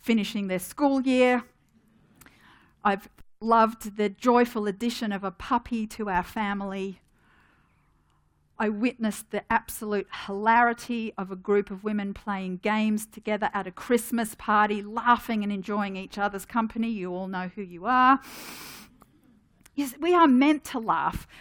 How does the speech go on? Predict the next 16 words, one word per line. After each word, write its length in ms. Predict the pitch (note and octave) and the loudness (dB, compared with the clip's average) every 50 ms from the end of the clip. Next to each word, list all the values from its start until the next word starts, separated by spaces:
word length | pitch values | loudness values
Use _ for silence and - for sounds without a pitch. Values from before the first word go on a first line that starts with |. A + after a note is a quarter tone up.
| - - | -2 2
We 120 | B3+ A#3+ | 6 8
are 100 | A3+ A3+ | 8 8
meant 320 | A3+ A#3+ C4 C4+ C#4 C4 - | 8 6 6 4 4 2 -2
to 80 | D4 | -6
have 260 | B3+ A3 B3 A3 G#3 - | -2 0 2 2 2 0
fun. 360 | - - G3+ F3 F3+ F#3+ G3 | 0 2 2 2 2 2 -2
We 120 | A3 A3 | -2 -2
are 120 | A3 A#3 A#3 | 0 0 2
not 500 | A#3 A#3+ C4 C4+ D4+ D4+ - - - - | 2 4 6 6 6 4 2 -2 -6 -2
meant 300 | A#3+ A#3+ A#3 G#3+ G#3+ - | 0 0 2 0 -2 -6
to 100 | - - | -8 -6
always 380 | - A3 G#3 G3 G3+ F#3+ F3+ - | -2 0 0 0 -2 -4 -6 -8
take 340 | - - G3+ F#3+ G3 - | -8 -6 -4 -4 -6 -6
life 420 | - G#3 G3 F#3+ G3+ F#3+ F#3 - - | -6 -2 2 2 4 2 2 -2 -8
too 220 | - - G#3+ G#3 | -10 -8 -8 -8
seriously 960 | F#3 - - A3 G3 F#3+ F#3+ F#3 F#3 F#3 - - - G3 F3 F3 E3+ F#3+ G#3+ | -8 -8 -6 -4 -2 -2 -2 -2 -4 -6 -10 -12 -14 -12 -10 -8 -8 -8 -10